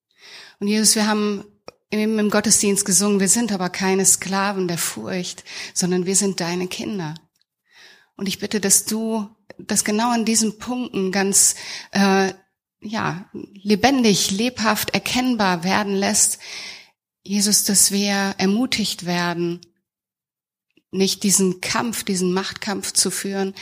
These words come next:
sondern zu erleben, dort, wo du Raum gewinnst und wo deine Liebe, ähm,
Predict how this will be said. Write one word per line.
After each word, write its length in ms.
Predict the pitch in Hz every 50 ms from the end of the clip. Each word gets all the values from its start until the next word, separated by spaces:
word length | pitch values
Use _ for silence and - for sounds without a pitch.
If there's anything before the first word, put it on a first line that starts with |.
| - - - - - 214 -
sondern 320 | - - 202 190 196 196 190
zu 180 | - - 220
erleben, 580 | - 180 180 185 208 214 220 220 208 208 202 202 - - - - _
dort, 240 | 185 185 185 -
wo 80 | - 190
du 240 | 185 - 247 269 269
Raum 400 | 247 240 233 226 202 185 180 170
gewinnst 600 | 165 165 147 160 156 156 156 151 151 - - -
und 260 | - 185 180 180 -
wo 120 | 190 196
deine 360 | 185 190 196 202 208 226 226 214
Liebe, 560 | 214 208 220 233 233 233 190 175 170 165 156 - - - - - - - _
ähm, 520 | - 185 185 185 180 180 180 180 185 -